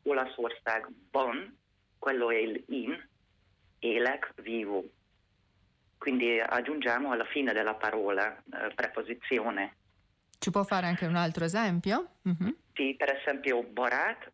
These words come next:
Speaker 1: amico, e se voglio dire che il, il mio amico, dico barátom. Un altro esempio, per esempio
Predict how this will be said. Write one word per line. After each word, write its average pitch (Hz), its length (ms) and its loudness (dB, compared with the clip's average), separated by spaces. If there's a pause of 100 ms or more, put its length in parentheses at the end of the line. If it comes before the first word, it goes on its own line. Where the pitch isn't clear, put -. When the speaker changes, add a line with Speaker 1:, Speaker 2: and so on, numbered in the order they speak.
(100)
Speaker 1:
amico, 165 640 -4 (440)
e 123 380 0
se 143 80 -2
voglio 151 240 0
dire 135 440 0
che 117 120 0
il, 110 300 0
il 135 180 0
mio 127 440 2
amico, 120 720 -2
dico 127 500 0
barátom. 117 1040 -2 (600)
Un 127 120 -2
altro 123 640 2
esempio, 127 760 0 (460)
per 120 140 -4
esempio 123 420 -2